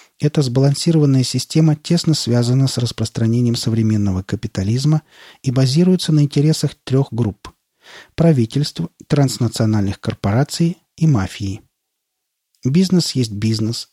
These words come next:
и экономические преступления — это прежде всего рынок, процветающий и четко структурированный, а потому управляемый по тем же законам спроса и предложения.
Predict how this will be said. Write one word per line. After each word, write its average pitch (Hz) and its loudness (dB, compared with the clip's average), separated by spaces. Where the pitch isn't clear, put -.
и 147 2
экономические 170 2
преступления — 160 2
это 160 -4
прежде 147 0
всего 120 -2
рынок, 123 0
процветающий 135 -2
и 135 -4
четко - -4
структурированный, 113 -2
а 123 -4
потому 117 0
управляемый 131 0
по - -4
тем 120 0
же 98 -4
законам 107 -2
спроса - -4
и 151 -4
предложения. 101 -2